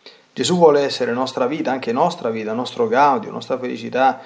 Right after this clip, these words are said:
nostro bene immenso, senza termine e senza confini. Vuole lui diventare la nostra stessa vita. <laughs> E questo è il segreto della, della felicità, no? Ecco, vivere in cielo come in terra significa,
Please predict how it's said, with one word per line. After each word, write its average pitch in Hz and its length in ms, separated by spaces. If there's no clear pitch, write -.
nostro 127 280
bene 127 240
immenso, 120 640
senza 131 400
termine 170 340
e 131 40
senza 120 320
confini. 113 580
Vuole 117 220
lui 131 100
diventare 143 400
la 131 80
nostra 120 260
stessa 127 300
vita. 175 280
<laughs> - 800
E - 120
questo 151 460
è 120 280
il 139 140
segreto 127 380
della, 117 380
della 120 240
felicità, 110 580
no? 135 380
Ecco, - 220
vivere 117 320
in 113 60
cielo 113 260
come 113 200
in 147 80
terra 104 280
significa, 120 800